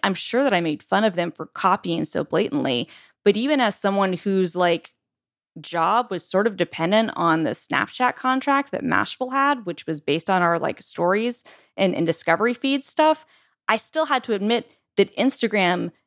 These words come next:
did a really great job with the copying, and actually added some features and made it better. And in some ways, I was like, "Okay, well, game respects game. Like, you copied the hell out of it, but you also made it better."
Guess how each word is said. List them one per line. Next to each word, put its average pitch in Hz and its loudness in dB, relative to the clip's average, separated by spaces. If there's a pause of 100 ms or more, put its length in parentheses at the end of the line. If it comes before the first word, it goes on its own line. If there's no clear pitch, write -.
(120)
did 202 2
a 190 4
really 220 0
great 185 0
job 185 2
with 165 0
the 185 -10
copying, 170 -2 (340)
and 202 2
actually 202 -2 (100)
added 254 2
some 196 0
features 170 -6
and 180 -2
made 175 2
it - -4
better. 202 0 (100)
And 185 2
in 185 0
some 247 2
ways, 185 0
I 180 4
was 180 0
like, 180 0
"Okay, 220 2
well, 220 2
game 196 -2
respects 220 -2
game. 240 0
Like, - -4
you 180 -10
copied 240 -2
the 165 -2
hell 240 -2
out 185 4
of 160 -2
it, 165 -6
but 127 -6
you 180 2
also 170 2
made 165 -2
it - -10
better." 196 2